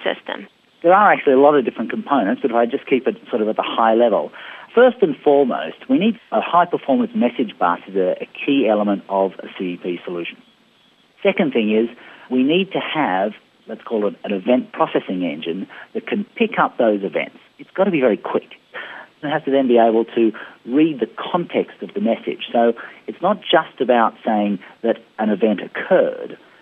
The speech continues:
Speaker 2: but it's also the context of an event. Who was the customer? What did they order?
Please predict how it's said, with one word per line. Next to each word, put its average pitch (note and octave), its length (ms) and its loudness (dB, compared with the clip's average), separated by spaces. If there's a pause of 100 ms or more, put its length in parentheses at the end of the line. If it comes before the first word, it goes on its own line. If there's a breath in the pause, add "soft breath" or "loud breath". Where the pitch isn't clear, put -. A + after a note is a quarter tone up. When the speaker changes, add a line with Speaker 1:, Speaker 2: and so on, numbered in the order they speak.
(120 soft breath)
Speaker 2:
but G#3 80 -4
it's G3 100 -6
also D3+ 400 0
the G#2+ 100 0 (240)
context - 460 -6
of G2 80 -18
an F#2 80 -20
event. - 200 -18 (180)
Who C#3+ 100 4
was G#3 160 0
the - 60 -8
customer? G#2 500 -8 (240 loud breath)
What A2+ 120 0
did D#3 100 -2
they A#2+ 160 2
order? E2 340 0